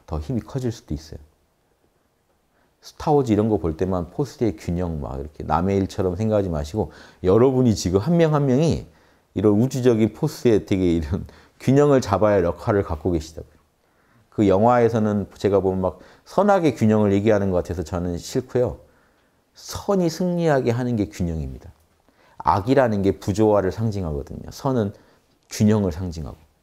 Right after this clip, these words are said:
그래서 계속해서 이 성령의 뜻을 따라 살아가시는 분이 이 우주의, 우주의 어떤 균형을 잡아줄 분이거든요.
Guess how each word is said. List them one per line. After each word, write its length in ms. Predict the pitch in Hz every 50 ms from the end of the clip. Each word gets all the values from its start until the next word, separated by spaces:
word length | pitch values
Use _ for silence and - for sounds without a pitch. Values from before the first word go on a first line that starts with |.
| _ _ _ _ _ _ _ _ _ _ _ _ _ _
그래서 240 | - 104 - 117 120 - _ _ _
계속해서 800 | - - - - - - - - - 143 - - 131 120 131 117
이 120 | 110 117
성령의 580 | - - 180 175 170 165 151 147 131 120 113 -
뜻을 280 | 135 123 - 123 113
따라 240 | - 123 120 123 117
살아가시는 760 | 113 - 139 131 127 123 120 104 95 - - 98 95 92 90
분이 380 | 85 90 98 113 117 98 78 - - _ _ _ _ _ _ _
이 120 | 98 98 98
우주의, 480 | 95 104 113 117 110 110 104 98 92
우주의 500 | 85 - 113 113 113 107 107 104 104 104
어떤 300 | 101 87 - - 87 82
균형을 500 | - - - 101 98 101 98 95 92 90 - - - _ _ _ _ _ _ _
잡아줄 420 | - - 87 87 95 92 90 90
분이거든요. 500 | 80 - - 82 82 78 78 73 82 90